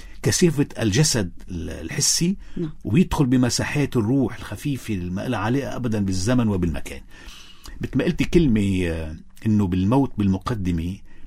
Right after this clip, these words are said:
Speaker 1: إنه بالنهاية القيامة تحرر، تحرر، وحتى الموت يحرر. لما واحد بيخرج من هالمعادلة اللي عايشين نحن فيها، مثلا إذا مات لك حدا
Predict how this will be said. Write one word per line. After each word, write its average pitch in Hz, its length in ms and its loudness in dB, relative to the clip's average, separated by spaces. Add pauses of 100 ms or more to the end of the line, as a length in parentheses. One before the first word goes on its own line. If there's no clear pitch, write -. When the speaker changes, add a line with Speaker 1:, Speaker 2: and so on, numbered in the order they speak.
(440)
Speaker 1:
إنه 110 260 4
بالنهاية 113 880 4
القيامة 117 840 2 (100)
تحرر، - 500 0 (720)
تحرر، 131 360 0
وحتى - 300 -2
الموت 196 280 8
يحرر. 87 420 -4 (920)
لما 107 180 4
واحد 113 380 4
بيخرج 104 400 0
من 95 120 4
هالمعادلة 95 420 -2
اللي 98 100 -2
عايشين 90 280 -4
نحن 92 200 -4
فيها، 82 340 -8 (540)
مثلا 107 320 -4
إذا 101 220 -4
مات 113 240 -4
لك 98 100 -2
حدا 90 520 -2